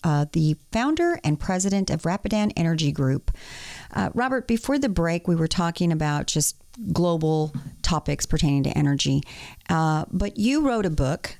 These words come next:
Uh, it's called Crude Volatility. And I think the book also helps people who really want to try to have a better understanding of where we are and how did we get here. This book is, is really good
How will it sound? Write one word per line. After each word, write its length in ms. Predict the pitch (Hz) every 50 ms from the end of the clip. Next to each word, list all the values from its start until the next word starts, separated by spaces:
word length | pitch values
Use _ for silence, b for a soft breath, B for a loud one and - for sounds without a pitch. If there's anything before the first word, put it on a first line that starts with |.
| - -
Uh, 320 | 180 180 175 170 170 - -
it's 120 | - 175 -
called 440 | - - - 170 160 160 160 -
Crude 320 | - - 185 170 185 190 - -
Volatility. 720 | - 170 175 202 202 - 175 131 135 - - 147 147 151 - - -
And 120 | 180 170 175
I 80 | 190
think 400 | 185 - - 285 269 - - - - - - -
the 100 | 185 180
book 240 | 151 190 196 190 -
also 360 | - 170 170 - - 180 165
helps 480 | 165 170 156 151 - - - - - - _ - - - - -
people 320 | - - 214 196 - 202 185
who 100 | 175 170
really 440 | 156 165 175 185 190 185 190 185 180
want 280 | 165 160 160 175 180
to 60 | 202 202
try 260 | - - - 180 175
to 60 | 175
have 200 | 175 175 170 165
a 40 | 156
better 300 | 160 160 156 160 160 -
understanding 960 | - 165 160 156 156 - - - - 165 160 165 165 170 175 175 175 175 - -
of 160 | 170 160 -
where 240 | 165 160 160 170 175
we 160 | 165 151 151
are 260 | - - 156 156 170 175
and 100 | 160 156
how 140 | 160 147
did 160 | 151 165 - 151
we 60 | 147
get 260 | 147 - 147 143 -
here. 380 | - - 202 190 190 190 196 190 B B B B B B B B - -
This 180 | 190 190 -
book 380 | 180 160 - 180 175 175 - 170
is, 240 | 151 147 - - - -
is 200 | - 165 - -
really 300 | 165 160 165 170 160 156
good 340 | 139 165 156 147 - 170